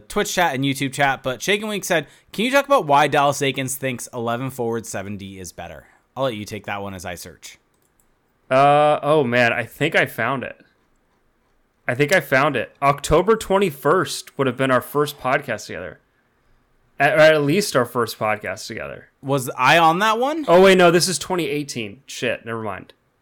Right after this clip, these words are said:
Speaker 1: No, that would have been, I, that was when I started.
Speaker 2: No, we started twenty seventeen.
Speaker 1: I, I did not.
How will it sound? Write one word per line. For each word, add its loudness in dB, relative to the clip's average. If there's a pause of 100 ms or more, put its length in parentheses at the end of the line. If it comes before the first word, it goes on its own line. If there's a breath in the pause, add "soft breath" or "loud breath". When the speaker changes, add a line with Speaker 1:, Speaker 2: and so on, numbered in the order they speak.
Speaker 1:
No, 4
that 6
would 2
have 0
been, -2
I, 6
that 4
was 2
when 0
I 0
started. -2 (480)
Speaker 2:
No, 4
we -2
started 0
twenty -6
seventeen. -8 (240)
Speaker 1:
I, 2 (300)
I 4
did -4
not. -2